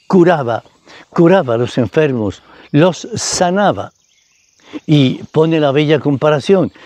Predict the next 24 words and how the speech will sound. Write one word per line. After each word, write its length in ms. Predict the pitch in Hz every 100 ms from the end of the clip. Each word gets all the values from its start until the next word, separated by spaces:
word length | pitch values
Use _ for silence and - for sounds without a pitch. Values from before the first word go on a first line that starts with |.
| -
Y 120 | 160
si 320 | 135 147 139 -
un 200 | 190 202
buey 400 | 156 135 110 92 _ _ _ _
se 200 | - -
te 140 | - 139
cae, 420 | 165 156 120 170 - _ _ _ _ _
¿tú 260 | - 170 180
lo 160 | 127 143
vas 220 | 160 -
a 60 | 147
dejar 480 | 127 - 143 127 - _ _ _ -
caído 560 | 117 139 147 120 107 - -
allá 300 | 104 117 113
en 120 | 107
el 120 | 98
pozo? 460 | - 139 135 - 143 - -
¿Acaso 540 | - 160 170 147 160 131 - _
no 160 | 143 147
vas 220 | 156 -
a 60 |
venir 300 | 139 131 147
para 260 | 120 131 127
sacarlo? 680 | - 113 - 135 127 156